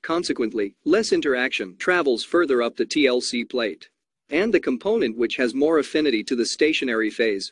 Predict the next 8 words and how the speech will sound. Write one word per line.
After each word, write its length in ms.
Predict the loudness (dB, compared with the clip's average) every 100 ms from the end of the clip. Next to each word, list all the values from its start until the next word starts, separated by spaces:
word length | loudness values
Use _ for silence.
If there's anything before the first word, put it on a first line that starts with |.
| -8
consequently, 760 | -4 -2 0 -2 -2 -4 -4 _
more 240 | 2 2 2
interaction 520 | 2 0 0 -2 -2
travels 480 | 0 0 0 -2 -2
slower 380 | 2 4 4
on 120 | 0 -4
the 80 |
plate. 400 | -6 -4 -4 -8